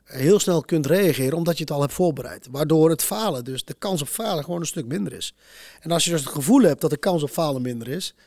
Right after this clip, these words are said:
is die faalangst ook gewoon een stuk minder. Dus kortom,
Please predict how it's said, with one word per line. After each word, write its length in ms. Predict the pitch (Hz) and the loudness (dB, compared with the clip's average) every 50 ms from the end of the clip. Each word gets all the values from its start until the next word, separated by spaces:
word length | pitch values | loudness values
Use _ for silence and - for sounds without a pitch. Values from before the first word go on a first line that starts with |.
| _ _ | _ _
is 140 | - 208 - | -10 -8 -6
die 100 | 196 - | -6 -6
faalangst 560 | - 220 226 226 190 - 117 107 - - - | -6 -6 -6 -6 -6 -8 -8 -10 -12 -12 -12
ook 100 | - 135 | -14 -14
gewoon 160 | - - 131 | -14 -14 -16
een 60 | 123 | -16
stuk 200 | - - 123 - | -16 -16 -16 -16
minder. 280 | 120 113 98 90 87 _ _ _ - - _ _ _ _ | -16 -16 -16 -18 -20 _ _ _ -20 -20 _ _ _ _
Dus 200 | - 196 - - | -8 -8 -8 -4
kortom, 480 | - 262 254 - 214 190 202 220 226 | -2 -2 0 2 2 2 2 2 -2